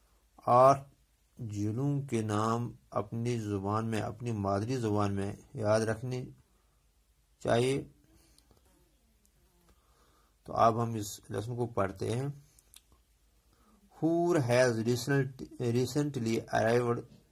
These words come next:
with her father from a vacation in Ladakh. Noor, who is a girl,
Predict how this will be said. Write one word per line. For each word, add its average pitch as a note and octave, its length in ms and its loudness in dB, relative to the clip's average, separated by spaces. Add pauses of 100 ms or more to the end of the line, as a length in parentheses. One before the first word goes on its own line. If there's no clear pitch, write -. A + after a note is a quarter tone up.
(420)
with A#2+ 160 -2
her A2+ 300 2
father A2+ 540 2
from A2 500 0
a A2 120 0
vacation G#2+ 800 -2 (680)
in A#2 160 -4
Ladakh. G2 640 -4 (1500)
Noor, C#3 580 0 (2000)
who C3+ 180 -2
is C3 160 -2
a A#2+ 120 0
girl, B2+ 360 2